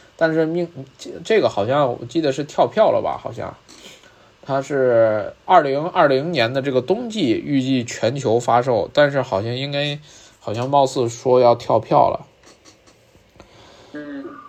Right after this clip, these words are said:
Speaker 1: 然后每一世代的特点的话，大概说一下吧。第二世代的话是增加了这个精灵的性别，然后就是生育功能、弹组，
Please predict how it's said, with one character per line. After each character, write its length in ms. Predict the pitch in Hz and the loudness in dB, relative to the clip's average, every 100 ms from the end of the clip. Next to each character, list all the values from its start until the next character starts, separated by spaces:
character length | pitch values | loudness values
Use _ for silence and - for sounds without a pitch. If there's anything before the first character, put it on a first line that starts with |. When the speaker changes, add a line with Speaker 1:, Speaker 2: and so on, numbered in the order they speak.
| - | -16
Speaker 1:
然 280 | 175 160 202 | 0 4 8
后 220 | 247 214 | 8 6
每 240 | 147 107 | 4 0
一 180 | 95 127 | 2 0
世 260 | 185 - 226 | 0 0 4
代 200 | 240 202 | 6 6
的 140 | 160 | 2
特 320 | 139 - 392 | 0 2 4
点 240 | 151 101 98 | 6 4 0
的 120 | 101 | -4
话， 540 | 123 127 120 117 - - _ - | 2 4 4 4 0 -8 _ 2
大 180 | 208 | 2
概 120 | 202 185 | 4 0
说 280 | - 220 220 | 2 2 4
一 80 | |
下 180 | 127 107 | 2 2
吧。 300 | 95 85 - _ _ _ _ _ _ - _ _ _ - 170 143 _ _ _ _ _ _ _ - | 2 2 -4 _ _ _ _ _ _ -20 _ _ _ -20 -20 _ _ _ _ _ _ _ _ 4
第 120 | 254 | 6
二 160 | 269 | 6
世 220 | 175 - 165 | 2 4 6
代 180 | 170 | 6
的 80 | 139 | 6
话 240 | 127 135 123 | 4 4 4
是 180 | 147 | -2
增 220 | 147 175 185 | -6 -4 0
加 220 | 185 180 | 2 4
了 120 | 160 | 2
这 120 | 151 | 0
个 400 | 143 135 120 110 - - - - _ | 2 4 4 0 -8 -20 -20 -20 _
精 220 | - 196 196 | -2 0 0
灵 180 | 151 | 0
的 160 | 165 156 | 0 0
性 300 | 147 240 165 | 0 -6 -6
别， 300 | 95 85 - _ _ _ | -6 -8 -12 _ _ _
然 160 | - 117 | -4 -2
后 340 | 151 165 143 | 2 4 4
就 240 | 131 160 156 | 0 -2 -2
是 300 | 143 135 131 | 2 2 2
生 340 | - - 190 | 0 0 0
育 160 | 226 180 | 0 0
功 220 | 127 120 | 0 -4
能、 240 | 101 - | -6 -8
弹 240 | - 185 139 | 2 2 2
组， 340 | 104 - - | -6 -6 -8